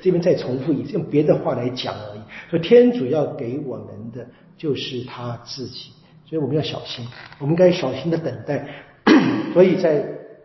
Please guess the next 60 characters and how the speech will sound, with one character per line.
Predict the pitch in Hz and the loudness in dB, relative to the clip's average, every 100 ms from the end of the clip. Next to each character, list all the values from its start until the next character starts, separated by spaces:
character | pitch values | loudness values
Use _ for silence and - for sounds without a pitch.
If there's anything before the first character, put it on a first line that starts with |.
| _ _ _ _ _ | _ _ _ _ _
三 | - 175 180 | 2 4 4
十 | - | 2
五 | 151 117 | -2 -2
节 | 104 113 | -4 -4
就 | 123 | -4
谈 | - 98 110 | -4 -10 -10
了 | 113 | -8
嘛， | 101 - - | -10 -14 -14
那 | 175 | -10
这 | 165 170 | -2 4
个 | 135 | 4
比 | - 127 | 4 -2
喻 | 127 180 | 2 2
的 | 127 | 2
方 | 117 123 120 | 0 -2 -2
式， | - - - - | -6 -12 -14 -12
那 | |
主 | 147 - 123 | -10 -4 -2
人 | 120 117 139 - | -2 -2 -4 -6
就 | 135 | -8
是 | - | -8
天 | 123 110 | -10 -10
主， | - - - _ | -12 -18 -20 _
天 | - 214 | -4 -2
主 | 156 | 0
什 | 147 | 2
么 | 180 | 2
时 | 170 | 2
候 | 151 151 | 2 2
来， | 98 92 107 - - - _ _ _ | 2 0 -4 -6 -16 -20 _ _ _
看 | - 185 160 | 0 0 2
见 | 175 | 0
我 | 139 117 | 0 0
们 | 127 | 0
在 | 180 | -2
等 | - 143 110 - | 0 -4 -4 -2
待 | 156 117 | 0 0
他， | - 107 107 - - | -2 -4 -6 -12 -20
那 | |
他 | 98 | -16
就 | 117 | -14
把 | - | -14
他 | 117 | -14
给 | - 104 | -12 -10
我 | 98 | -10
们 | 87 | -12
了。 | 82 85 _ _ _ _ | -18 -20 _ _ _ _
啊， | 127 | -10
用 | 156 143 | -4 -2
那 | |
个， | 139 131 - | -2 -6 -4
用 | 170 | -2
那 | 160 | -2
个 | 143 131 - - - - _ | 0 0 0 -8 -18 -20 _
比 | 131 | -8
喻 | 131 | -4
的 | 170 | -2
方 | 151 139 | -2 -4
式 | 135 | -4
说， | 139 | -6